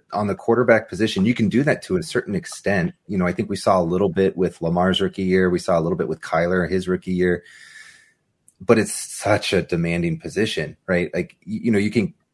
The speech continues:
kinda cater around to their skills, but, you know, it's, it's one of those ones where you have to do everything really well. Um, and, you know, it's,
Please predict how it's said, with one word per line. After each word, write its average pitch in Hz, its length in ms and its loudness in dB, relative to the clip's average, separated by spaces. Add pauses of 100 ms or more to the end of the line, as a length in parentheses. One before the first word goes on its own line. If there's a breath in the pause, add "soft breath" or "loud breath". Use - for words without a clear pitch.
(120)
kinda 120 480 2 (260)
cater 104 400 2
around 92 300 4
to 90 80 -2
their 85 120 -2
skills, 113 400 0
but, - 200 -8 (420)
you 110 140 -2
know, 101 140 2
it's, - 460 -6
it's - 180 -6
one 117 120 2
of 123 80 4
those 101 180 4
ones 95 380 0
where 95 100 0
you 87 160 0
have 107 240 0
to - 80 -8
do 95 260 0
everything 85 440 0
really 95 240 2
well. 85 400 4 (680 loud breath)
Um, 87 420 2 (380)
and, 95 280 -2 (380)
you 117 140 0
know, 101 200 2
it's, - 320 -4